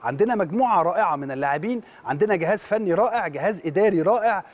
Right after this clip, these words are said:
لجنة تخطيط بتدير الموضوع بشكل جيد، مشرف على الكرة بيدير الموضوع بشكل رائع، ومن خلفهم مجلس الإدارة بالكامل واقف في ظهر المجموعة كلها، وبالتالي احنا ما عندناش أي مشكلة.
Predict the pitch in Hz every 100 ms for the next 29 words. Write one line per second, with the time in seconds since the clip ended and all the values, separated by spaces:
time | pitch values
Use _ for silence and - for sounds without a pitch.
0 | - 196 214 202 - - - 226 160 156
1 | 156 202 220 175 151 214 170 226 220 175
2 | 233 254 254 - - - 226 - 214 165
3 | 151 - 226 180 165 226 220 185 185 247
4 | 190 - - - 226 214 185 226 302 262
5 | 202 - _ 165 226 262 220 190 254 247
6 | 233 247 233 196 165 175 254 220 180 240
7 | 240 - - - _ _ _ _ _ _
8 | _ _ _ - 190 254 233 - 180 262
9 | 240 208 175 160 254 208 - 175 220 202
10 | _ _ _ _ _ _ _ _ - 156
11 | 180 - 262 262 220 226 185 196 208 190
12 | 247 214 - - 175